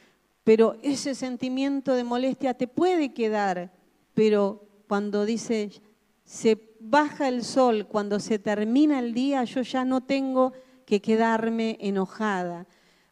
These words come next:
¿Por qué? Porque si yo hago eso, le doy lugar al diablo, y ahí él viene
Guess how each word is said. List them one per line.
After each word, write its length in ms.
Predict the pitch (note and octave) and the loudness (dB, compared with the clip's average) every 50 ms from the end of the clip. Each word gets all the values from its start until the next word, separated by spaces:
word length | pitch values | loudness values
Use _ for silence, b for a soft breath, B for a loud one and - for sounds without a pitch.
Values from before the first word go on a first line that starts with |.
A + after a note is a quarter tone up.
| b _ | b _
¿Por 260 | C4 C4 C4 B3+ B3 | 0 0 0 0 -4
qué? 400 | - D#4 D4+ C4+ A3 F#3 E3+ - _ _ _ _ _ _ _ _ _ _ _ _ _ _ | -4 -2 0 0 -2 -4 -8 -14 _ _ _ _ _ _ _ _ _ _ _ _ _ _
Porque 280 | - A3+ A3 - B3 | -8 -8 -6 -6 -8
si 160 | A3+ - C4 A#3 | -6 -6 -6 -6
yo 180 | - - D4 | 2 4 4
hago 200 | D4 D4 C#4+ D4 | 4 6 6 4
eso, 260 | D4 D4 C#4+ - D4 | 2 2 0 0 -2
le 140 | C#4+ C4+ C4 | -2 0 0
doy 180 | B3+ B3+ C4 C4+ | 0 0 0 0
lugar 240 | C4 C4 C4 C4+ C#4 | 0 -2 0 0 0
al 140 | C4+ C#4 | -2 -2
diablo, 640 | C4 C#4+ D4+ D#4 D#4 D#4 D4 C4+ C4+ B3 A#3 A3+ A3 | 0 0 2 2 2 2 2 2 2 0 0 0 0
y 140 | A3 A3+ A#3 | -2 -2 -2
ahí 240 | A#3 A#3+ B3+ C4 C4+ | -2 -2 -2 -2 -2
él 160 | C4+ C4+ B3+ | -2 -2 -2
viene 580 | B3+ D4 D#4 D4+ D4 C#4 C#4 C#4+ C#4+ C#4+ C#4+ | -2 0 2 2 2 2 0 0 0 -2 -4